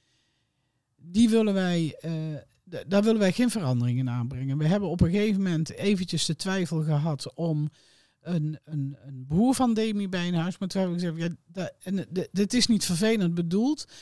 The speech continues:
maar er zat geen klik." En waar je dan de kans op loopt, is dat twee kinderen zich ontzettend aan elkaar hechten.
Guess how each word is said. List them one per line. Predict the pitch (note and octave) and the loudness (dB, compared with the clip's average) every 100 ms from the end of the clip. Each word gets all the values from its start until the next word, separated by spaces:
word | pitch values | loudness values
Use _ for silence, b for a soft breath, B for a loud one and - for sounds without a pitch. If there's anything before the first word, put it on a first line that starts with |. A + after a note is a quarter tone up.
| B B | B B
maar | G3+ G#3+ | 0 2
er | G#3 | 4
zat | A#3 - | 4 2
geen | - F3 E3 | 0 0 -2
klik." | - A#3+ A3+ - - - b b b | -2 4 4 4 -2 -16 b b b
En | - F3+ E3+ B2+ E3+ D#3+ | -4 -2 -2 -4 -10 -6
waar | F3+ F#3 | 0 2
je | E3+ | 4
dan | G#3 A#3 | 4 4
de | G3+ | 4
kans | A3+ B3+ | 2 2
op | A#3 | 2
loopt, | F#3+ E3+ | 0 2
is | F#3+ | 2
dat | F3+ - | 0 0
twee | E3+ | -2
kinderen | - C4+ C4 E3+ | 0 0 0 0
zich | F3+ E3+ | 0 -2
ontzettend | F3 - - C#4+ - D#3+ | -2 2 4 2 0 -2
aan | G3 | 0
elkaar | F#3+ - F3+ C#3+ C#3 | -2 -2 0 2 2
hechten. | A#3 - - F4 | 0 0 -4 -6